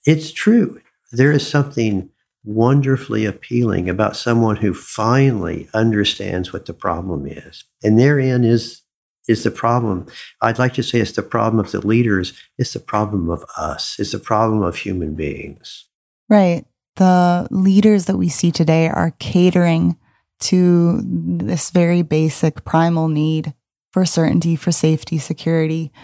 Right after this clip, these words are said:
Speaker 2: and also for, they allow us to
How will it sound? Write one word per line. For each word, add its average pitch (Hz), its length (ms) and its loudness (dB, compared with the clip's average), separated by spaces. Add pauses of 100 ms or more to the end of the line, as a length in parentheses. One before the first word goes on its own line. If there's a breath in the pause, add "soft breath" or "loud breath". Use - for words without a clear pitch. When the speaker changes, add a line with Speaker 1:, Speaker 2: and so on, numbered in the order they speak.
(300 soft breath)
Speaker 2:
and 202 160 0
also 240 680 4
for, 190 500 0 (300)
they 202 160 2
allow 190 400 4
us 226 360 0 (260)
to 190 340 0